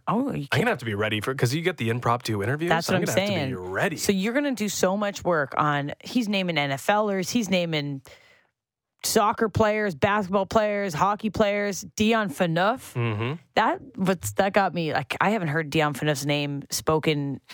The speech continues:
Speaker 1: in a decade.
Speaker 2: Remember when he, like,
Speaker 1: He's
Speaker 2: popped
Speaker 1: still
Speaker 2: up?
Speaker 1: kicking around?
Speaker 2: He pop up, uh, when, when he officially retired, he was hanging out with the Leafs for a day, and we're like, "Oh, he's gonna be, he's gonna work for the Leafs here."
Speaker 1: He'll be assistant
Speaker 2: They're gonna,
Speaker 1: to the
Speaker 2: they're,
Speaker 1: general
Speaker 2: yeah,
Speaker 1: manager.
Speaker 2: they're gonna announce him as an,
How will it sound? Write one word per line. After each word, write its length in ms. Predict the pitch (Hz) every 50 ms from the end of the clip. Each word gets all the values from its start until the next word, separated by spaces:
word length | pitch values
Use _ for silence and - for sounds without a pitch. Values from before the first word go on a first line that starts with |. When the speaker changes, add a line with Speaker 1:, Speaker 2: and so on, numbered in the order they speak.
| - - -
Speaker 1:
in 540 | 180 170 156 151 147 143 139 139 135 - - _ _ _ -
a 80 | 165 160
decade. 520 | 156 160 156 160 - 151 123 120 123 - - - _ _ _ _ _ -
Speaker 2:
Remember 220 | 156 208 269 381
when 140 | 370 349 330
he, 100 | 294 269
like, 160 | 240 196 180
Speaker 1:
He's 80 | - -
Speaker 2:
popped 140 | 131 - -
Speaker 1:
still 180 | - - 240
Speaker 2:
up? 100 | 139 170
Speaker 1:
kicking 260 | 202 233 226 - 233 214
around? 300 | 185 175 180 220 285 330
Speaker 2:
He 40 | 339
pop 320 | - - 180 190 - -
up, 280 | 196 190 180 - - -
uh, 460 | 143 135 131 127 123 123 120 120 113 113 - _ _ _ _ _ _ _ _ _ _
when, 280 | - 170 170 175 170 165
when 100 | 156 147
he 60 | 135 127
officially 380 | 120 - 175 175 - - 175
retired, 440 | 151 139 - 131 127 123 120 120 110
he 80 | 104 107
was 140 | 104 104
hanging 280 | - 117 113 113 110 107
out 120 | 107 110
with 100 | 104 -
the 60 | - 101
Leafs 240 | 101 101 104 101 -
for 120 | - 120
a 60 | 110
day, 120 | 107 104 101
and 80 | 98
we're 60 | 98 101
like, 160 | 101 110 131
"Oh, 100 | 135 123
he's 160 | 123 175 -
gonna 100 | 226 165
be, 300 | 117 113 110 107 101 95 - - - _
he's 160 | - 220 247 -
gonna 140 | 359 247
work 220 | 131 113 123 135 -
for 120 | - 131
the 60 | 123
Leafs 280 | 123 131 202 247 - -
here." 100 | 151 196
Speaker 1:
He'll 80 | 208 196
be 140 | 214 202
assistant 380 | 190 160 143 - 175 - 226 196
Speaker 2:
They're 120 | 196 202 196
gonna, 80 | -
Speaker 1:
to 80 | 208 196
the 100 | 175 170
Speaker 2:
they're, 100 | 156 170 -
Speaker 1:
general 160 | - 175 170
Speaker 2:
yeah, 80 | 170 160
Speaker 1:
manager. 260 | 170 175 180 180 -
Speaker 2:
they're 100 | - 151
gonna 100 | 143 156
announce 220 | 151 151 165 160 -
him 220 | 139 131 143 147
as 160 | 147 135 123
an, 140 | 139 131